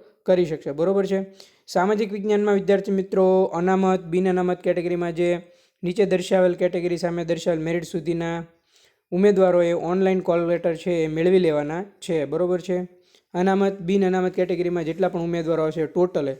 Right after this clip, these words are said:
ડન. હવે આ લોકોએ જિલ્લા પસંદગી છે એ તારીખ ત્રણ દસ બે હજાર પચીસથી ચાર દસ બે હજાર પચીસ દરમિયાન છે એ બે દિવસ માટે જિલ્લા પસંદગી માટે બોલાવવામાં આવ્યા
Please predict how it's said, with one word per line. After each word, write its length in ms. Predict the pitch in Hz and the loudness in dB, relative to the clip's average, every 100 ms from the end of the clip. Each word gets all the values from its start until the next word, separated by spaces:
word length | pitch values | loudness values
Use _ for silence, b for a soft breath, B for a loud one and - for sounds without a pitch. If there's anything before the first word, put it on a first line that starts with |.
| - | -6
ડન. 200 | 160 185 196 B B B B | -2 -2 -4 B B B B
હવે 100 | 175 | 0
આ 320 | 185 - 196 226 | 0 0 0 2
લોકોએ 380 | 220 226 214 | 0 2 2
જિલ્લા 260 | 175 202 214 | 2 0 0
પસંદગી 500 | 208 196 202 185 190 | -2 -4 -2 -2 -2
છે 160 | 190 202 | 0 2
એ 260 | 190 170 | 4 2
તારીખ 340 | 170 185 180 - | 2 0 0 0
ત્રણ 260 | 196 208 | 2 2
દસ 280 | 190 196 196 | 2 0 2
બે 160 | 185 190 | 0 2
હજાર 160 | 185 | 0
પચીસથી 560 | 170 185 - 190 - 175 | 0 -4 -4 -6 -4 -6
ચાર 300 | - 185 180 | 0 0 2
દસ 200 | 180 170 | -2 -2
બે 140 | 170 | -2
હજાર 160 | 165 165 | -2 -2
પચીસ 340 | 170 170 170 | -4 -8 -8
દરમિયાન 400 | 156 165 160 156 | -6 -4 -6 -8
છે 300 | 151 170 147 - b b b - | -4 -4 -4 -12 b b b -8
એ 80 | 165 | -2
બે 240 | 170 190 | 2 2
દિવસ 280 | 180 185 185 | 2 -2 -2
માટે 260 | 175 165 151 | -4 -4 -4
જિલ્લા 260 | 170 170 | -2 -2
પસંદગી 360 | 175 170 165 160 | -2 -6 -6 -6
માટે 260 | 151 151 | -6 -6
બોલાવવામાં 640 | 147 147 147 143 143 170 - | -4 -2 -2 -4 -4 -6 -6
આવ્યા 480 | 156 151 147 165 | -8 -4 -2 -2